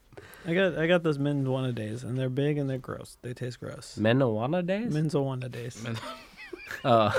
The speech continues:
Speaker 1: Men's Wanna days. Why is everyone
Speaker 2: case of,
Speaker 1: laughing at
Speaker 2: case of
Speaker 1: me?
Speaker 2: the Menzos.
Speaker 1: Yeah, I got a case of the Menzos.
Speaker 3: Can I finish this?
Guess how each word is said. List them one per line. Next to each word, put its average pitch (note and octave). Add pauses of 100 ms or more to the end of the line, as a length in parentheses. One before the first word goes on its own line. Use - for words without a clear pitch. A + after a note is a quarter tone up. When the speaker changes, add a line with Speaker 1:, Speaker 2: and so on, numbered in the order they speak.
(440)
Speaker 1:
Men's G3
Wanna A#3
days. A#2 (1500)
Why G#3
is G#3
everyone G3
Speaker 2:
case -
of, G3
Speaker 1:
laughing G#3+
at F3+
Speaker 2:
case D3+
of E3
Speaker 1:
me? -
Speaker 2:
the D3+
Menzos. A2 (600)
Speaker 1:
Yeah, G3
I D#3
got D#3
a D3
case C3+
of B2
the A2+
Menzos. A2+ (920)
Speaker 3:
Can D#3+
I -
finish G#2+
this? D#3+